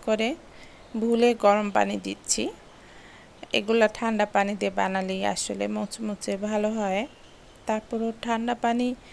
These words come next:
না দিয়ে কেন জানি গরম পানি করে তারপরে দিয়ে দিয়েছি। তো যাই হোক, যেহেতু গরম পানি করেছি, এখন গরম পানি দিয়ে করে ফেলছি খামিরটাকে। তো খামিরটা ভালো করে করতে হবে,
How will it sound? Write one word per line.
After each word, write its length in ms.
না 200
দিয়ে 280
কেন 340
জানি 240
গরম 340
পানি 260
করে 340
তারপরে 440
দিয়ে 260
দিয়েছি। 440
তো 160
যাই 320
হোক, 220
যেহেতু 320
গরম 280
পানি 240
করেছি, 500
এখন 360
গরম 260
পানি 260
দিয়ে 200
করে 280
ফেলছি 460
খামিরটাকে। 640
তো 140
খামিরটা 540
ভালো 260
করে 260
করতে 380
হবে, 340